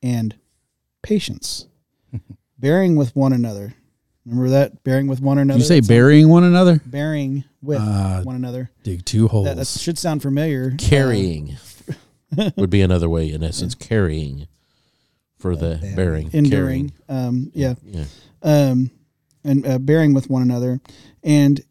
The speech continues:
Speaker 1: if one has a complaint against another, forgiving each other as the Lord has forgiven you. So you must also forgive.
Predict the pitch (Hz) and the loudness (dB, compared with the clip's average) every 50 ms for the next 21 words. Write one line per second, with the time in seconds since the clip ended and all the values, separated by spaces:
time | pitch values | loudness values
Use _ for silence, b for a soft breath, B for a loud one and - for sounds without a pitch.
0 | _ _ _ 139 139 135 120 - - - 135 139 151 165 170 139 160 165 151 147 | _ _ _ -4 -4 -4 -4 -6 -6 -2 0 2 2 2 4 2 2 0 0 -2
1 | - 139 135 135 - 185 185 180 151 120 127 127 135 131 131 - - 131 135 143 | -2 -4 -4 -2 0 0 0 0 -2 -4 -4 -4 -2 -2 -2 -2 -2 0 0 2
2 | 147 131 123 127 139 - - 131 123 123 131 151 170 170 165 156 135 131 127 - | 2 2 0 -2 -4 -6 -6 -6 -4 -2 0 0 2 2 0 0 0 -2 -4 -4
3 | - 131 120 123 120 123 143 - _ _ _ _ _ _ _ _ _ _ _ _ | -4 -4 -4 -4 -4 -4 -6 -8 _ _ _ _ _ _ _ _ _ _ _ _
4 | - 127 127 131 123 127 123 123 131 135 151 147 135 131 123 - 120 113 123 127 | -6 -4 -2 -2 -2 -2 -2 -2 0 0 2 0 0 -2 -2 -6 -6 -4 -2 -2
5 | 120 127 123 127 127 131 131 120 117 123 - _ _ _ _ _ _ _ _ _ | 0 0 2 2 2 2 0 -2 -6 -10 -14 _ _ _ _ _ _ _ _ _
6 | - - 127 123 127 127 123 120 - - - 127 147 156 - - 170 151 - 151 | -6 -4 -2 0 0 0 -2 -2 -6 -6 -2 -2 -2 0 0 -2 -2 -2 -2 -4
7 | 139 127 117 127 139 139 113 85 85 - - _ | -4 -2 0 2 2 2 0 -2 -8 -18 -20 _